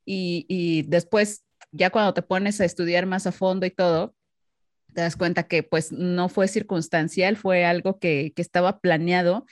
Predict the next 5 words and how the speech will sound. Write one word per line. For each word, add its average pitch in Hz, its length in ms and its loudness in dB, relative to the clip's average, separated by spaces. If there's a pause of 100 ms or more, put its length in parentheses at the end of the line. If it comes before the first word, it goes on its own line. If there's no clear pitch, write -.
(280)
y 180 220 -2
estaba 214 360 2
profetizado 185 760 0
desde 151 300 -2
antes. 180 440 -6